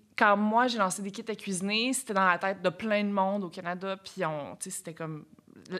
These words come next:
c'était une suite logique, là, qui s'en venait dans l'industrie.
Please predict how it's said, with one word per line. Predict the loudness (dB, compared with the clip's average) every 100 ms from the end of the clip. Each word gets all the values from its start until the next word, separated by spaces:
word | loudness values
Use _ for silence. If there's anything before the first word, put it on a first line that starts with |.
| -4
c'était | 0 2
une | 4
suite | 2 2 -2 -2
logique, | 2 2 0 -4 -6
là, | -10
qui | -8
s'en | -4 -2 -2
venait | -4 -6 -6 -4
dans | -4
l'industrie. | -4 -4 -2 -2 -4 -14 -8 -6